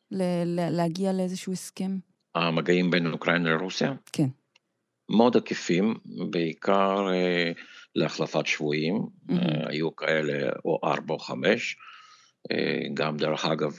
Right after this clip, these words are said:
Speaker 2: אה, מגיני מריאופול, אה, מה שנקרא הגדוד האזוב,
Speaker 1: כן.
Speaker 2: חלקם הוחזר לאוקראינה. יש מגעים גם, אה, מסחריים שמנוהלים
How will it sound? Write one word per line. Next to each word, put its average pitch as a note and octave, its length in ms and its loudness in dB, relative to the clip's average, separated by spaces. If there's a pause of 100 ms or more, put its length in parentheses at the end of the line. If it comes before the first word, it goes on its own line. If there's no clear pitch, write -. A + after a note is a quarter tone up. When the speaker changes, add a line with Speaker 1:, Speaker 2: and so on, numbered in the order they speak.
(140)
Speaker 2:
אה, D2 420 -2
מגיני D#2 380 -2
מריאופול, D2+ 760 -2
אה, D2 160 -4
מה C#2+ 120 -8
שנקרא D2 480 -6 (280)
הגדוד D#2 340 -4
האזוב, D2+ 560 -2 (440)
Speaker 1:
כן. D#3+ 120 -4
Speaker 2:
חלקם D#2+ 400 0
הוחזר D2 380 0
לאוקראינה. D2 680 -2 (800)
יש G#2+ 240 6
מגעים G2 420 6
גם, F#2+ 420 2
אה, E2 1200 0 (180)
מסחריים F#2 720 2
שמנוהלים D#2 880 -4